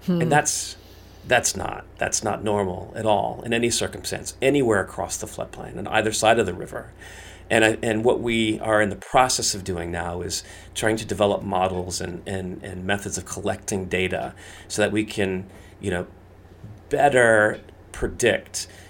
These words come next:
Speaker 2: when these kinds of events are going to occur, which will hopefully prepare, and it's not a solution to the problem, but we'll ho-,
Speaker 1: Mm-hmm.
Speaker 2: what we're hoping is that we can prepare residents for when, for when flooding is going to be, um,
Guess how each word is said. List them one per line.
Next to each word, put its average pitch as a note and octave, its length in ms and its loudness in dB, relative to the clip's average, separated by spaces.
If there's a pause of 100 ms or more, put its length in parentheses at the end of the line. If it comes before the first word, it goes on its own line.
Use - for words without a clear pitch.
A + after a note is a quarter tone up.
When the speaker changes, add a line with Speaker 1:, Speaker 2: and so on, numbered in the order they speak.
(160)
Speaker 2:
when A2 360 2
these G2+ 240 0
kinds G2+ 260 -4
of G2 80 0
events F#2+ 320 -2
are - 20 -6
going F#2 260 -6
to F#2+ 160 -8
occur, - 520 -8
which A2+ 180 -2
will A2 80 -2
hopefully A2 540 0
prepare, G2 500 2
and - 260 -4
it's - 160 0
not C#3+ 160 0
a D3 40 0
solution C3 440 -2
to - 60 -6
the G#2 80 -2
problem, A2 540 2
but F#3+ 120 2
we'll E3+ 180 2
ho-, D#3 180 0
Speaker 1:
Mm-hmm. G#2 100 -4
Speaker 2:
what G#2+ 100 2
we're A2 120 -2
hoping G2+ 500 0 (380)
is F#2 80 -6
that G2+ 120 4
we G#2 120 -2
can G#2 120 -4
prepare F#2+ 400 0
residents F2+ 520 0
for - 160 -6
when, F2 480 -4 (420)
for A#2 120 0
when G2+ 140 6
flooding F#2+ 440 0
is F2 100 -4
going F2+ 320 -6
to - 140 -10
be, F2 480 -6 (120)
um, G2 420 -10